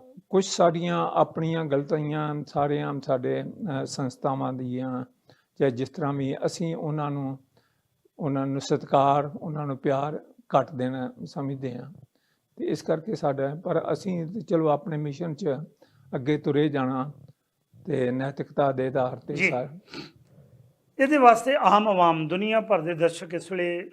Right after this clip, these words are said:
Speaker 2: ਪੂਰੇ ਨਾਰਥ ਅਮਰੀਕਾ 'ਚ, ਯੂਰਪ ਦੇ ਵਿੱਚ, ਭਾਰਤ ਦੇ ਵਿੱਚ, ਇੱਥੇ ਸਾਰੇ ਸੁਣ ਰਹੇ ਨੇ, ਦੇਖ ਰਹੇ ਨੇ, ਉਹਨਾਂ ਲਈ ਜਾਂਦੇ ਜਾਂਦੇ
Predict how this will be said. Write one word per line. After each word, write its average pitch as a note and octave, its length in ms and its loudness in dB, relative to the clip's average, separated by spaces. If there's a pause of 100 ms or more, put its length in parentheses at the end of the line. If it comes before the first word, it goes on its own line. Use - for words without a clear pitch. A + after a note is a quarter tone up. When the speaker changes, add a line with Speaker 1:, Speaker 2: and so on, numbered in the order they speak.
(360)
Speaker 2:
ਪੂਰੇ F#3 220 2
ਨਾਰਥ E3 320 6
ਅਮਰੀਕਾ D#3+ 640 6
'ਚ, D#3 180 -10
ਯੂਰਪ E3 400 2
ਦੇ D#3 100 -4
ਵਿੱਚ, D#3 600 -2
ਭਾਰਤ D#3 240 4
ਦੇ E3 140 0
ਵਿੱਚ, D#3 260 -2 (120)
ਇੱਥੇ G3 420 0
ਸਾਰੇ D#3+ 280 -2
ਸੁਣ D#3 320 -4
ਰਹੇ F3 120 4
ਨੇ, D#3+ 100 -2
ਦੇਖ E3 240 -2
ਰਹੇ F#3+ 140 2
ਨੇ, D#3 240 -4 (400)
ਉਹਨਾਂ C4 200 8
ਲਈ B3+ 100 4
ਜਾਂਦੇ F#3 380 4
ਜਾਂਦੇ F#3 540 -2